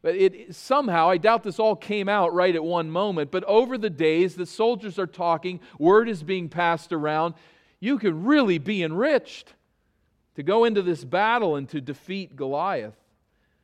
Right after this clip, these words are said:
But Israel's soldiers knew that rewards are useless to dead men, and there were no takers. But David hears this account. Verse twenty-six, "And David said to the men who stood by him,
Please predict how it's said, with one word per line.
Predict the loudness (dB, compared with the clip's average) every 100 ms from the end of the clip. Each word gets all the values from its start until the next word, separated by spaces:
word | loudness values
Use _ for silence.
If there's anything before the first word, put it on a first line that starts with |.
| _ _ _
But | -10 -8
Israel's | -8 -8 -10
soldiers | -8 -2 -2 -4 -10 -10
knew | -8 -6 -4
that | -6
rewards | -6 -8 -4 -4 -4 -6
are |
useless | -8 -10 -12 -12 -14 -12
to | -10
dead | -4 -4 -4
men, | -10 -10 -16 _ _ _ _ _ _ _ _ _ _ _ _ _ _ _ _
and | -18 -12
there | -10
were | -8
no | -8 -10
takers. | -10 -10 -10 -14 -20 _ _ _ _ _ _ _ -20
But | -8
David | -6 -6 -8
hears | -10 -10 -6 -8 -8
this | -12 -12 -18
account. | -16 -14 -14 -16 _ _ _ _ _ _ _ _ _
Verse | -10 -10
twenty-six, | -8 -8 -8 -6 -6 -6
"And | -8 -2
David | -2 -2 -6
said | -4 -4
to | -4
the | -4
men | -4 -6
who | -8
stood | -12 -6 -4 -4 -4
by | -4 -2
him, | -4 -8 -10